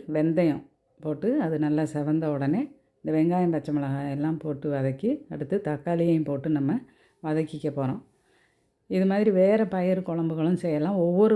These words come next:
குழம்பு செய்கிறதுலையும் கொஞ்சம் கொஞ்சம் வித்தியாசம் பண்ணோம் அப்படின்னாக்கா, இதே மாதிரியே தாளிக்காம கொஞ்சம் வேறு மாதிரி தாளிக்கணும். அது அப்படி செஞ்சோன்னா தான் வேறு குழம்பு வித்தியாசமா தெரியும் நமக்கு. இப்போ ப-, பட்டாணி ஊற போட்டு நீங்க குழம்பு செய்கிறீங்கன்னா, அதுக்கு இந்த மாதிரி கடுகு,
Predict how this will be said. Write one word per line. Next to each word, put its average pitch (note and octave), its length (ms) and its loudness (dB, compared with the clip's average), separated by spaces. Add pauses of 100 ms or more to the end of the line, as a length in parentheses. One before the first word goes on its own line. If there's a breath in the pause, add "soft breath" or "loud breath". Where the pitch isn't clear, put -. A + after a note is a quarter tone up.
(100)
குழம்பு F#3+ 380 2
செய்கிறதுலையும் F3 560 -2
கொஞ்சம் F#3 300 0
கொஞ்சம் G3 360 2
வித்தியாசம் F3+ 560 2
பண்ணோம் D#3+ 320 0
அப்படின்னாக்கா, D3+ 580 0 (120)
இதே F3 160 4 (120)
மாதிரியே F#3 280 2 (100)
தாளிக்காம D#3 500 0 (600 loud breath)
கொஞ்சம் F#3+ 280 2
வேறு F3+ 220 2
மாதிரி F3 240 2 (100)
தாளிக்கணும். D3+ 540 0 (140)
அது D#3 160 0
அப்படி D3+ 240 -4
செஞ்சோன்னா F3 460 2
தான் G#3+ 180 2
வேறு D#3+ 240 0
குழம்பு D#3+ 260 2 (100)
வித்தியாசமா D#3+ 540 0 (100)
தெரியும் C#3+ 320 2
நமக்கு. B2+ 320 -4 (1040 soft breath)
இப்போ F3 240 -4
ப-, E3 180 0 (320)
பட்டாணி A3 420 4 (100)
ஊற F3+ 120 4 (120)
போட்டு D#3+ 200 -2 (100)
நீங்க D#3+ 280 2
குழம்பு D#3+ 340 0
செய்கிறீங்கன்னா, D3+ 540 0
அதுக்கு E3 240 -2
இந்த D3+ 160 2
மாதிரி D#3+ 200 0
கடுகு, E3+ 280 2